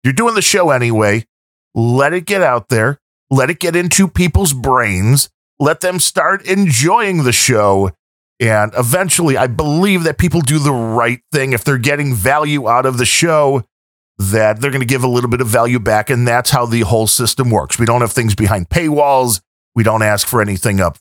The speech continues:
front. But if, hey, if you think you got something out of the show, send us a little something. It's appreciated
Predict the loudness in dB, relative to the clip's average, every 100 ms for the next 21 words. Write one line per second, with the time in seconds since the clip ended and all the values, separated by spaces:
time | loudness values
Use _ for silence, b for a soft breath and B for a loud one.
0 | -2 0 0 -4 _ _ -6 -6 -2 -2
1 | -2 -6 _ _ -4 -2 0 -2 -2 -2
2 | -2 0 -2 0 0 0 0 -2 0 2
3 | 2 0 -6 _ _ _ _ _ -4 0
4 | 0 0 -2 0 0 0 0 0 0 -4
5 | -4 -4 -4 -4 -4 -2 0 0 2 0
6 | 0